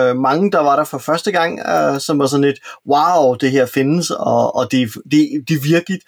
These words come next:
Det er ikke bare noget, de påstår, når de, øh, sidder nede i brætspilsklubben og beretter om ting. Øh, men, men det findes. Og,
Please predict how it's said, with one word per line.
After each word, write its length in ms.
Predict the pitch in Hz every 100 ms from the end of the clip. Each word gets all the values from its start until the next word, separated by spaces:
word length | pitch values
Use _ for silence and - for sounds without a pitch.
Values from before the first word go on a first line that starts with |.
| - -
Det 60 | 165
er 40 |
ikke 100 | 151
bare 160 | 160 156
noget, 180 | 151 151
de 100 | 156 143
påstår, 440 | 143 - 165 143
når 100 | 139
de, 200 | 127 131
øh, 240 | 123 127 123
sidder 160 | 151
nede 120 | 139 139
i 40 |
brætspilsklubben 600 | 127 123 143 - 143 127
og 140 | 123 120
beretter 320 | 123 123 143
om 220 | 123 120
ting. 220 | 143 135 - - - - 143
Øh, 320 | 131 127 120 -
men, 200 | 143 131 -
men 180 | 160 143
det 120 | 143
findes. 360 | 139 147 165
Og, 460 | - 135 127 120